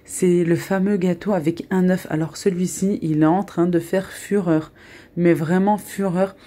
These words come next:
J'ai plein de retours sur Instagram et j'en suis vraiment très, très fière et très contente. Merci, merci, merci, merci pour vos retours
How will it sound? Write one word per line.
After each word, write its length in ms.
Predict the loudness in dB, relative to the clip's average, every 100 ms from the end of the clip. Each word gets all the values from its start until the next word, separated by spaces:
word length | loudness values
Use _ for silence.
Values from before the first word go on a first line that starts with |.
| -20 -14 -10
J'ai 260 | -4 0 0
plein 440 | 0 0 2 2
de 80 | 2
retours 440 | 0 0 -2 -4
sur 240 | -4 -4 -2
Instagram 680 | -4 -2 -4 -4 0 0 -2 -12 -20 -18 -2
et 80 | 0
j'en 180 | 2 2
suis 240 | 0 -4
vraiment 460 | -2 0 2 0 -2
très, 380 | -8 -2 2
très 200 | 2 0
fière 220 | -2 0 0
et 100 | -2
très 380 | -8 -4 -2
contente. 520 | -2 -4 -4 -4 -4 -2
Merci, 480 | 0 0 -2 -4 -2
merci, 280 | -2 -2 -2
merci, 320 | -2 -2 -4
merci 280 | -4 -4 -4
pour 160 | -2
vos 180 | 0 0
retours 320 | 0 0 -4